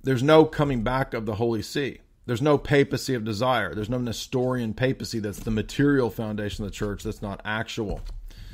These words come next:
Sixty plus years of no papacy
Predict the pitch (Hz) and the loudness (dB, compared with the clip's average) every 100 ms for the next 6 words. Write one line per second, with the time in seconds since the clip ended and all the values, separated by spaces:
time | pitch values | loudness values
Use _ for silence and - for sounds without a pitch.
0 | - - - - 151 - - 147 139 131 | -14 -14 -8 0 0 0 0 2 2 0
1 | 143 135 - 135 135 123 104 107 98 104 | 2 2 2 0 2 0 -2 -6 -6 -6
2 | 107 110 110 110 104 - - - - - | -4 -4 -2 -4 -6 -12 -18 -16 -16 -18
3 | - - - - 113 101 92 - | -20 -20 -20 -8 -6 -6 -10 -16